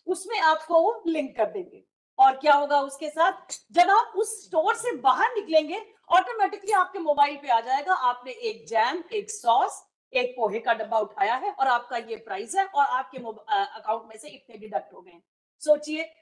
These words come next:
हमको canteen में, हम सीएसडी canteen जाते हैं, हमें लंबी लाइनें लगाने की जरूरत ही नहीं है, इतना आसान है ये चीजें। यानी कि अगर एआई का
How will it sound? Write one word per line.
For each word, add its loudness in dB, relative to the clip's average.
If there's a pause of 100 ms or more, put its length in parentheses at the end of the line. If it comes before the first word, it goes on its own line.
(160)
हमको 2
canteen -4
में, -8
हम -10
सीएसडी -10
canteen -10
जाते 2
हैं, -8 (180)
हमें 0
लंबी 4
लाइनें 4
लगाने 2
की -4
जरूरत 0
ही 0
नहीं -6
है, -14 (140)
इतना 0
आसान 2
है -4
ये -16
चीजें। -20 (520)
यानी 0
कि -6
अगर 2 (120)
एआई 2
का -8